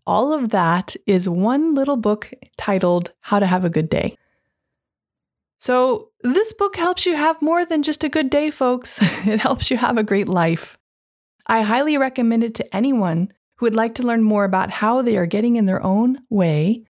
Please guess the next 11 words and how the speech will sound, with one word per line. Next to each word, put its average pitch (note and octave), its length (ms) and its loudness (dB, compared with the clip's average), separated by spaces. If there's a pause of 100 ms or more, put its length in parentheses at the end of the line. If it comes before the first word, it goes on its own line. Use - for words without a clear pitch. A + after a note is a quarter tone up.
(500)
along A#3+ 560 2
with G3+ 360 0
gaining G#3 560 0
concrete G3+ 640 0
and F#3 180 0
actionable F#3+ 560 0
strategies F#3 640 0
for G3 200 -2
changing F#3 460 0
their D#3+ 120 0
course. - 560 -4